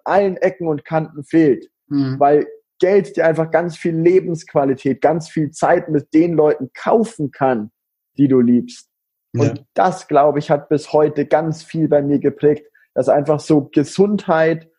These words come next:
Speaker 1: und auch finanzieller Wohlstand da für mich ganz fest verankert sind.
Speaker 2: Ja.
Speaker 1: Ja.
Speaker 2: Es gibt eine Situation von mir auch, das, äh, ist so ähnlich wie bei dir, das, was du gesagt hast.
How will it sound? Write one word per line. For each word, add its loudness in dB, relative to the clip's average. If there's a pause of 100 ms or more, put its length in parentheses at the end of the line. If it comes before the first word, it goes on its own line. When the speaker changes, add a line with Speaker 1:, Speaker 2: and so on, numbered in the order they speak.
(140)
Speaker 1:
und -2
auch 0
finanzieller 2
Wohlstand 0
da 2
für -10
mich -4
ganz 0
fest -8
verankert -2
sind. -8 (380)
Speaker 2:
Ja. -6
Speaker 1:
Ja. -4 (440)
Speaker 2:
Es -2
gibt 2
eine 4
Situation 0
von 2
mir 2
auch, 0
das, -2
äh, 2
ist -2
so -2
ähnlich 2
wie 2
bei 2
dir, 0
das, -2
was 0
du -8
gesagt -2
hast. 0